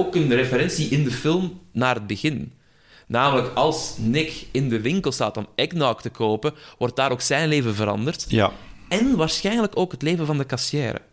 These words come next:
Speaker 1: Of de kassier. Want, ehm, onze, eh, engel wordt hem soms genoemd, die
Speaker 2: Mhm.
Speaker 1: dus de alternate universe geeft aan Nick, komt, denken sommige mensen,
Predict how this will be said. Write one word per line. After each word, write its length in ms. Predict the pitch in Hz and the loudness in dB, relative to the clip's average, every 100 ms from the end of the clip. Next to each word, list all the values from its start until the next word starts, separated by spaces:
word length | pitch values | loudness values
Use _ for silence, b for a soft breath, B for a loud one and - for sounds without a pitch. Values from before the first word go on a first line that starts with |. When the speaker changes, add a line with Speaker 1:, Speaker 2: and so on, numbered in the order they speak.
| _ _ - | _ _ -8
Speaker 1:
Of 80 | 117 | -4
de 100 | - | -2
kassier. 520 | 110 - 120 87 - B B B | -2 -2 -2 -4 -8 B B B
Want, 500 | - 117 117 - - - | -2 0 0 -4 -8 -4
ehm, 380 | - 50 98 - - _ _ | -2 -2 -4 -8 -12 _ _
onze, 720 | - 143 120 110 107 104 - - - | -2 0 2 2 0 0 -4 -8 -6
eh, 100 | 50 - - _ _ | -6 -6 -10 _ _
engel 360 | - 127 131 139 | -2 0 2 2
wordt 160 | 131 135 | 0 0
hem 100 | 127 | -2
soms 320 | - 139 - | 0 -2 0
genoemd, 380 | 139 143 170 - | 0 0 0 2
die 80 | 113 | 4
Speaker 2:
Mhm. 100 | 110 | 6
Speaker 1:
dus 340 | 151 - - - - - | 2 -2 -12 -16 -20 -20
de 180 | - - | -10 -2
alternate 400 | 110 107 110 - | 0 0 -2 0
universe 460 | 123 107 101 - - | 0 0 -2 -2 -2
geeft 280 | 117 156 | -2 -2
aan 160 | - 165 | -2 0
Nick, 260 | 196 - - B B B B B B _ _ - | -2 -4 -20 B B B B B B _ _ -2
komt, 300 | 175 190 - - - | 0 0 -4 -20 -8
denken 400 | - 180 240 156 | -2 0 0 -2
sommige 340 | - 131 117 113 | 0 0 2 0
mensen, 460 | 120 160 170 175 | 0 0 0 -2